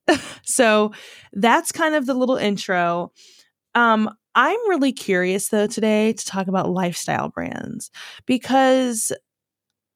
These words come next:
there's been a lot of news about Matilda Djerf, and I wanna say she's a Scandinavian. Is that the right terminology? Ooh,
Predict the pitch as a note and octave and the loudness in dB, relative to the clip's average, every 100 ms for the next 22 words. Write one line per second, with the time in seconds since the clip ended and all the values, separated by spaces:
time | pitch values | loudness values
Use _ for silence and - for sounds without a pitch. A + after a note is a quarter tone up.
0 | _ _ G3+ A3 F#3+ G3+ F#3 F3+ G3+ C4 | _ _ 0 0 2 0 2 4 4 4
1 | D#4 D4+ C4 B3+ B3 A#3+ A#3+ A#3+ - F#3 | 2 2 2 4 4 4 2 0 0 0
2 | F3 - G3 E3+ F#3+ G#3 A3+ G3+ A3+ - | 0 0 -2 0 0 2 2 2 0 -6
3 | - _ _ _ _ - _ G3+ G3+ G3 | -20 _ _ _ _ -20 _ 2 4 4
4 | F#3+ - G#3+ B3 G4+ G#4 - C#4 A#3 - | 2 2 2 2 2 -2 0 0 0 -2
5 | G3 G3 G3+ F3+ F3+ F3+ F#3 F#3 F3+ F#3+ | -2 0 0 0 -2 -2 0 0 -2 -6
6 | _ _ _ - A#3 B3 F#4 A#4 G4 D4+ | _ _ _ 0 0 0 -2 0 2 0
7 | - B3 A#3 G3 G3+ F#3+ G#3+ G#3+ - - | 2 2 4 4 2 2 4 2 0 2
8 | G#3+ F3 B2 D2 E2 | 4 4 2 0 -2